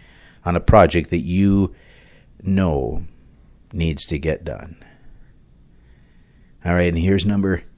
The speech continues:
three of the questions. What do you need to add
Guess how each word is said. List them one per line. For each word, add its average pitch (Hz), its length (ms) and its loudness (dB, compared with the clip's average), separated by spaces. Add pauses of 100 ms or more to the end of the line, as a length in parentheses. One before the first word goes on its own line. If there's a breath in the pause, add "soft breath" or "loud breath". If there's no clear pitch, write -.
(280)
three 71 680 -6
of 73 160 -10
the 76 60 -10
questions. - 680 -8 (1200 soft breath)
What 127 400 6
do 104 80 -2
you 104 160 2
need 98 500 2
to - 220 -4
add 76 540 -2